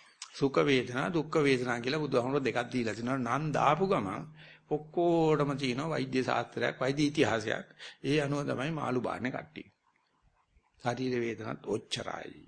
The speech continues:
හිතට හිතවිල්ලක් ආවත් අපි ඔකට නම් දානවා. අතීත වේදනා, අනාගත වේදනා, රාග, හිතවිලි, දෝෂ කියලා නෑ. හිතවිලි කියලා නිකන් ප-, පොඩි, පොඩි ම-, පොඩි මල්ලට දාලා දානවා. එක මල්ලට දානවා. සද්ද ඇහෙනවා.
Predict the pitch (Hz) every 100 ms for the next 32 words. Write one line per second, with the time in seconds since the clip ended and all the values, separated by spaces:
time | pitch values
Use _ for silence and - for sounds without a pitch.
0 | _ _ _ - - 147 160 156 139 147
1 | 143 131 127 - 113 143 156 135 127 127
2 | 123 160 151 117 104 80 - - _ -
3 | - 117 104 107 104 104 120 120 110 110
4 | 107 101 95 95 110 123 113 110 104 113
5 | 113 - 107 123 113 110 113 131 135 127
6 | 175 - - - 180 175 165 151 147 143
7 | 151 127 151 139 127 135 135 - 135 131
8 | 143 123 127 139 143 160 127 127 120 135
9 | 98 87 78 - _ _ _ _ _ _
10 | _ - 123 170 143 127 135 165 95 82
11 | - _ _ _ _ _ - - - 147
12 | 170 165 120 131 95 78